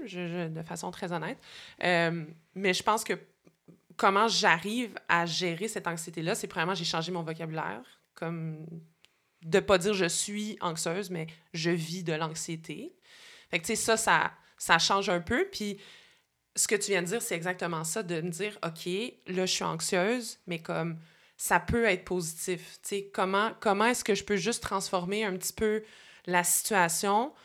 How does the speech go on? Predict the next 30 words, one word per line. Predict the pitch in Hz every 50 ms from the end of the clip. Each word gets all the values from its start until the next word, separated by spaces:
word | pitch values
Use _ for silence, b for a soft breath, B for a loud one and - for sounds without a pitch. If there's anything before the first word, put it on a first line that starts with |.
| b b b b
pour | - 208 196
me | 196 185 175
dire | 170 160 190 220 214
que | - 196
ça | 180 - 175 170
pourrait | 165 - - 220 190 208 202
m'amener | 208 190 170 180 180 185
du | 180 165 160
positif? | - - 180 165 165 - - - 214 233 277 -
Puis | - -
ça, | - -
ça | - - 170
a | 156
vraiment | 151 156 165 165 160 165 185
changé | 175 - 190 160 160 170
ma | 175 160 156 156
vie, | 147 151 165 170
là, | 165 151 147 160 - _ _
pour | - 190 170
vrai, | 175 170 190 202
parce | 202 170 165 -
que | - 170
ça | - 175 165
m'alourdissait | 165 165 165 175 185 190 190 185 175 190 190 190 202 196 175 185 170 160 160 - - - 196 180 180
tellement. | - 190 170 165 165 165 165 160 180 208 208 B B B B B B B B B B B B B
Ça... | - - - - 190 175 160 170 175 - - _ _ _ _ - -
Alors | 170 185 170 185 196 190 -
que | 190 180
ça | - - 180 170 - - _ _
peut, | 254 254 269 269 254